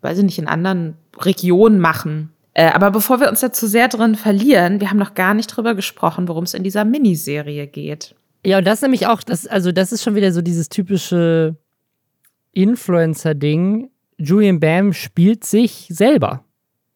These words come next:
Speaker 2: Er spielt Julian Bam, den Influencer, natürlich in einer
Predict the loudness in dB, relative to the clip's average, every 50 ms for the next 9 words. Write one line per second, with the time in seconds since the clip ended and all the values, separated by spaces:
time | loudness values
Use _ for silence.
0 | _ _ _ _ _ _ _ _ _ -6 -6 -6 -4 0 2 2 2 2 0 0
1 | 2 2 4 4 2 2 2 0 2 0 0 0 0 0 0 -2 0 -2 -2 -2
2 | 0 -2 0 -2 -2 0 2 2 2 2 2 0 -2 0 0 0 2 2 0 0
3 | -2